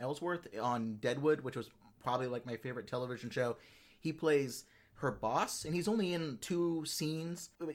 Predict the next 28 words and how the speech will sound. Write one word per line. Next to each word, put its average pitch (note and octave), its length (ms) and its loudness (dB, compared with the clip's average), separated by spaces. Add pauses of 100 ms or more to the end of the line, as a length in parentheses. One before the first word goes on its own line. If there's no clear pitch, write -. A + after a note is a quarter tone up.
(140)
He's E3+ 220 -2
an F3+ 80 -2
amazing E3+ 360 0
actor, E3 260 0
and D3 80 0
they C3+ 60 0
have G3 160 -2
all G#3 100 0
these F#3 180 -2
little E3+ 180 2
bit D3+ 260 2
part D#3 280 2
actors C3+ 640 -4 (580)
here C#3 200 -2
and A#2+ 120 -2
there, A#2 240 0
but A#2 180 -4
for C#3+ 100 -6
some F3 180 -2
reason, F3+ 260 0
you're E3+ 120 0
right, F3+ 200 0
Julianne C#3 400 -2
Moore C#3 240 2
is D#3 140 -2
in D3+ 80 -4
this D3+ 140 -6
movie. D3+ 440 -2